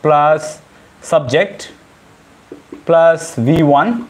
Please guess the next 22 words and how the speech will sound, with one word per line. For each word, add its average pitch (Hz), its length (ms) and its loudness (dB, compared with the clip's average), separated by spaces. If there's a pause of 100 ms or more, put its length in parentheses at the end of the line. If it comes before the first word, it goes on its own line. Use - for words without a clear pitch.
(260)
plus 143 160 0
object 127 400 0
and 120 100 2
other 120 260 2
word 226 160 2 (140)
question 143 340 0
mark। 95 140 0 (420)
So 175 80 2 (140)
can 196 180 0 (460)
I, 165 80 -2 (840)
can 170 300 2 (220)
I 139 420 0 (800)
sit 247 140 0 (120)
here?" 247 260 2
আমি 160 220 0
কি 165 120 0
এখানে 175 200 0
বসতে 160 300 0
পারি? 196 300 0
"Can 175 140 0
I 160 120 0 (180)
sit 202 140 0